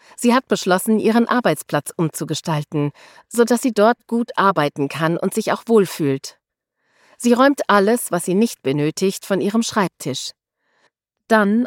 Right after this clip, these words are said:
ordnet sie ihre bereits vorhandenen Dokumente und überlegt sich eine sinnvolle Ordnerstruktur für ihre Recherche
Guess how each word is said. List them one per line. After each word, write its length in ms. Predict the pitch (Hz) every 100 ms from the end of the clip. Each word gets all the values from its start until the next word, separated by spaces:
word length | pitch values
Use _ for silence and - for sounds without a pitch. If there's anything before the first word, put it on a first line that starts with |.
| -
ordnet 380 | 226 226 214 -
sie 120 | 208
ihre 240 | 180 165
bereits 400 | 151 143 165 -
vorhandenen 600 | - 175 170 165 151 143
Dokumente 680 | 139 143 165 160 160 160 165 - - - - _
und 160 | 220 208
überlegt 500 | 226 220 247 - -
sich 240 | 302 -
eine 220 | 180 175
sinnvolle 560 | 170 214 - 170 147 -
Ordnerstruktur 920 | 175 - 185 - - - - 226 240
für 140 | -
ihre 360 | - 165 165 151
Recherche 680 | 156 - 170 175 - 208